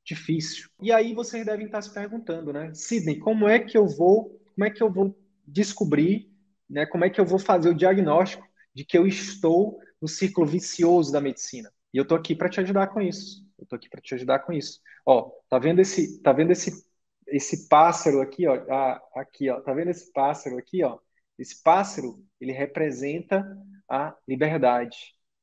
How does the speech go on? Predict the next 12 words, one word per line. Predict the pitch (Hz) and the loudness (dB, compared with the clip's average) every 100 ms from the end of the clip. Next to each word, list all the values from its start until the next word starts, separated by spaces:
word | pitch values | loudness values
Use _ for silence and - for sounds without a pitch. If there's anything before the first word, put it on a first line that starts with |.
| - | -18
Eu | |
quero | - - 131 139 | -8 0 2 2
que | 139 | -2
você | 131 139 139 - 135 143 - _ _ _ _ _ | -6 -6 -6 -4 -4 -4 -6 _ _ _ _ _
saia | - - 143 165 170 | -14 0 2 4 2
do | |
círculo | 156 160 143 139 | 0 -6 -6 -6
vicioso, | 127 - 131 123 135 135 | -6 -8 -8 -4 -4 -6
saia | - - - 143 170 180 175 - _ _ | -10 -2 4 6 6 4 0 -12 _ _
da, | 127 131 135 131 127 123 | -4 0 2 2 0 -4
da | 131 135 | -4 -2
gaiola, | 139 135 131 135 160 165 | 0 0 2 2 2 -2